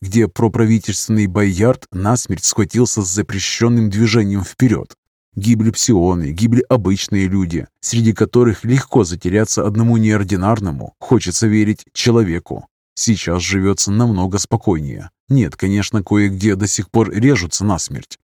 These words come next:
И будут резаться долго, например, на Ближнем Востоке. Это, кажется, их естественное состояние. Но в основном правительства как-то справляются.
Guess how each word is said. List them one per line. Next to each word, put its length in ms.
И 80
будут 340
резаться 420
долго, 540
например, 480
на 140
Ближнем 380
Востоке. 640
Это, 300
кажется, 440
их 280
естественное 840
состояние. 800
Но 200
в 80
основном 500
правительства 640
как-то 340
справляются. 840